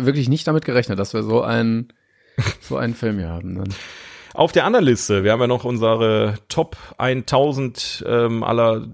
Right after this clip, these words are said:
Speaker 2: Bewertungsportale zusammengefasst, also die wirklich besten Filme aller Zeiten. Und da ist auf Platz hundertzwölf The Pianist von Roman
Speaker 1: Oh.
Speaker 2: Polanski.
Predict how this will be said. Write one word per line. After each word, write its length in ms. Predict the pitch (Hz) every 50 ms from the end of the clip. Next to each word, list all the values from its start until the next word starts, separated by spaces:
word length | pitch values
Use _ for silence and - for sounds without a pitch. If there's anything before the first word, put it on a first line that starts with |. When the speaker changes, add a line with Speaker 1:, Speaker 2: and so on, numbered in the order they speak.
| - _ -
Speaker 2:
Bewertungsportale 1080 | - - - - 110 113 113 117 123 120 127 117 - - 120 113 - 117 113 113 113 107
zusammengefasst, 720 | - - 107 104 107 113 107 101 - - 95 101 - -
also 160 | 110 107 98 101
die 120 | 101 95
wirklich 280 | 107 107 - 98 87 -
besten 280 | - - - - 104 -
Filme 180 | - 101 101
aller 160 | 107 110 101
Zeiten. 320 | - - 104 98 98 - 123
Und 140 | 123 113 -
da 140 | 151 190 214
ist 100 | - 165
auf 160 | 160 - -
Platz 280 | - 147 156 160 - -
hundertzwölf 720 | 151 151 147 - - - 113 110 113 113 110 101 - - _ _ _ - - - _ _
The 120 | - 131 139
Pianist 720 | 139 - 208 240 143 98 92 90 110 131 - - - -
von 340 | - - 110 107 98 101 -
Roman 520 | - - 117 127 107 123 143 139 285 320
Speaker 1:
Oh. 60 | -
Speaker 2:
Polanski. 600 | 117 135 120 101 101 - - - 69 - - 110